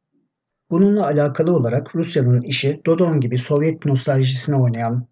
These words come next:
yolsuz, yozlaşmış, günü geçmiş politikacılarla götüremeyeceğini gördüğünü gösteren bazı belirtiler mevcut. Bundan dolayı Kremlin'in son yıllarda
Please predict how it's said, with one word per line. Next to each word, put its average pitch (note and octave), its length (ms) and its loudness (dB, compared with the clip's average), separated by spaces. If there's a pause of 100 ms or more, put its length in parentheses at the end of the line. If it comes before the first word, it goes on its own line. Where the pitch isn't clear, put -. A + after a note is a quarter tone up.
(140)
yolsuz, C3+ 680 -2 (200)
yozlaşmış, C#3 880 0 (100)
günü D#3 180 0
geçmiş D#3 400 -2
politikacılarla D3 720 0
götüremeyeceğini C3+ 1040 0
gördüğünü B2+ 400 0
gösteren C#3+ 460 -2
bazı C3+ 280 0
belirtiler B2+ 500 0
mevcut. B2+ 420 -2 (880)
Bundan D3 380 2
dolayı B2 300 -2
Kremlin'in C3 500 0
son D3+ 260 0
yıllarda C3+ 560 0